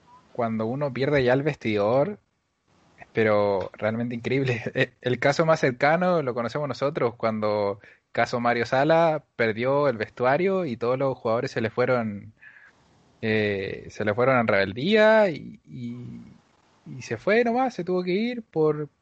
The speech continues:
por lo, por estos grandes referentes que hay. Eh, insisto, es complicado cuando se pierde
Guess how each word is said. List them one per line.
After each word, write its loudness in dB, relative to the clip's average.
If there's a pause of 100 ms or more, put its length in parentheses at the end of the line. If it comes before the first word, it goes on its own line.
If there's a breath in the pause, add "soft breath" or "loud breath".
por 0
lo, 0 (560 soft breath)
por -6
estos 0
grandes 2
referentes 0
que 0
hay. 2 (1200)
Eh, 2 (920)
insisto, -2
es -2
complicado 2
cuando -4
se -4
pierde 0